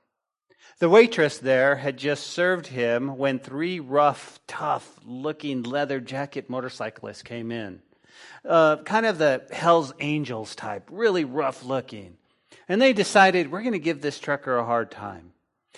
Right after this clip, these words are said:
And not only did they verbally abuse him, one grabbed the hamburger off his plate, another took a handful of his French fries, and a third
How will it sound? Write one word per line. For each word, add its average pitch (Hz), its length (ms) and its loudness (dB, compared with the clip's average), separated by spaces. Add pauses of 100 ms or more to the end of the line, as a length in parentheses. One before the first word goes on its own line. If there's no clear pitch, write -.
(140)
And 185 100 4
not 254 220 10
only 185 560 6
did 156 240 -2
they 143 240 2
verbally 170 640 2
abuse 151 480 -4
him, 123 400 -4 (300)
one 185 300 4
grabbed 165 420 4
the 170 120 2
hamburger 160 600 0
off 190 260 8
his 190 220 -4
plate, 135 400 2
another 185 360 4
took 208 240 0
a 160 120 2
handful 180 560 0
of 139 80 -2
his 139 140 -4
French 180 340 -2
fries, 139 340 4
and 143 180 -6
a 139 80 -2
third 139 680 4